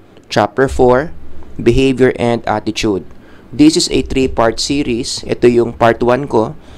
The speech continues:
So after this, meron pa akong dalawang lectures na ilalabas on this topic. Now, before we start to talk about behavior and attitude, meron muna kayong reflection activity. I want you to think about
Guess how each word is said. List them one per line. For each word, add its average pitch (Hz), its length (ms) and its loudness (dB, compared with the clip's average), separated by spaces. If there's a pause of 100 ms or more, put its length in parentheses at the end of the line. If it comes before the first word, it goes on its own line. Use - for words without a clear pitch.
(120)
So - 80 -4
after 120 400 2
this, 120 240 -2
meron 120 320 0
pa 113 160 2
akong 120 160 -2
dalawang 117 320 0
lectures 113 400 -2
na - 80 -6
ilalabas 113 640 2
on 107 160 -2
this 104 160 -2
topic. 92 400 -4 (720)
Now, 147 320 0
before 185 320 2
we 175 160 -2
start 127 400 0 (400)
to - 80 -8
talk 139 240 2
about 123 400 2
behavior 123 400 2
and - 160 -2
attitude, 113 640 0 (880)
meron 123 240 4
muna 127 320 0
kayong 123 320 0
reflection 120 800 -2
activity. 123 720 -4 (240)
I 139 160 2
want 175 240 0
you 196 80 -4
to 160 160 0
think 156 240 -2
about 127 400 2